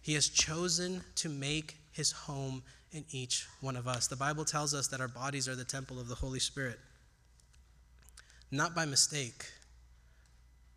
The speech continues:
but because God chooses to enter into this eternal relationship with you.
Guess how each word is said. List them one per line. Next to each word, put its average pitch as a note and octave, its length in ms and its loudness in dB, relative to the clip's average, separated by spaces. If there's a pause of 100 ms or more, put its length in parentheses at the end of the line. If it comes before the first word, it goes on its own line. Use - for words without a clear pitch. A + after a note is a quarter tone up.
(340)
but C#3 100 -2
because C#3 300 2
God C#3+ 240 2
chooses D3 800 0 (140)
to D#3 180 2
enter D3+ 320 2
into D3+ 300 2
this C3+ 220 2
eternal D3 440 0
relationship C3 760 -2
with A#2+ 180 -8
you. A#2 220 -8